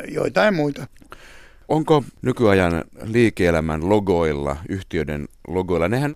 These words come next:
Speaker 2: tavallaan samaa asiaa ajavat kuin heraldiikka ja vaakunat? Seuratkaa minua, ostakaa Levistä. Käytetäänkö siellä heraldiikan sääntöjä millään lailla, heraldikko Jukka Suvisaari?
Speaker 1: Aha,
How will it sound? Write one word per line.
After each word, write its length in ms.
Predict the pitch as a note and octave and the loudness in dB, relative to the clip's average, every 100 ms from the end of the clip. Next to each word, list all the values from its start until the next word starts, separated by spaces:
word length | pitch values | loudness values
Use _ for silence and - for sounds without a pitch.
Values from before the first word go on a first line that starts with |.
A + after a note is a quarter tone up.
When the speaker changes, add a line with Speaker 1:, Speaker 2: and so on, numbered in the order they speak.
| - | -2
Speaker 2:
tavallaan 440 | C#3 C3 A#2 A2 | 0 2 2 0
samaa 380 | - B2+ G#2 E2+ | 0 0 0 -2
asiaa 680 | E2 F#2 F#2+ D#2+ D2 C2+ C2 - - | -2 -2 -2 -2 -2 -4 -8 -12 -4
ajavat 480 | F#2 F2+ D#2+ D2 C#2+ - | 0 0 0 -4 -10 -10
kuin 560 | E2 D#2 D2 C#2 C2+ C2 C#2+ D#2+ | -6 -4 -4 -6 -10 -12 -14 -4
heraldiikka 760 | F2+ D#2 C#2 C2 E2 - - - | -2 -2 -4 -6 -8 -6 -4 -2
ja 160 | F#2+ | -2
vaakunat? 580 | D#2+ D2 C2+ C#2 C2+ C2+ | 0 -2 -4 -8 -14 -8
Seuratkaa 560 | - C3+ C#3+ C3 - B2 | 0 0 0 0 2 2
minua, 380 | A#2 E2+ C2+ A#2+ - | 2 -2 -6 -8 -2
ostakaa 640 | G#2+ - F#2 F2 D#2 D2 - | -2 0 0 0 0 -2 -4
Levistä. 640 | D#2 F2+ F2 D#2 C#2+ - C2+ - - - - - | 0 4 4 2 -6 -10 -14 -16 -20 -20 -8 0
Käytetäänkö 380 | E3 D3 F#2 | 0 0 -2
siellä 260 | F#2 G#2+ F#2 | -2 -2 0
heraldiikan 800 | G#2 C3 G2+ D#2 D#2 - D2+ C#2 - | 2 2 0 0 -4 -4 -6 -6 -12
sääntöjä 680 | - A2+ F2+ E2 D#2+ D2 C#2 | -2 2 2 0 -2 -2 -2
millään 520 | A2+ D3 A2 D2+ C2 | 0 0 2 -2 -4
lailla, 360 | C2 A#1 - - F2+ | -8 -10 -12 -10 -4
heraldikko 420 | E2 D2 D#2 D#2+ | -4 -4 -6 -8
Jukka 240 | D2+ D#2 | -8 -8
Suvisaari? 440 | D2+ C#2+ C2 - - | -8 -8 -8 -14 -12
Speaker 1:
Aha, 380 | - - - | -10 -8 -4